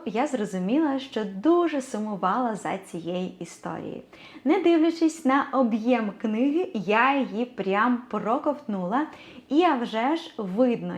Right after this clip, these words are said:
як авторка виросла з першої до шостої книги.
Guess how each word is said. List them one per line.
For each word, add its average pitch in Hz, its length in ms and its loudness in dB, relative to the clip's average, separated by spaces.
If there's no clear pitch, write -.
як 214 200 -2
авторка 233 680 -4
виросла 208 640 4
з - 20 -20
першої 294 800 2
до 208 360 2
шостої 202 800 -6
книги. 165 400 -10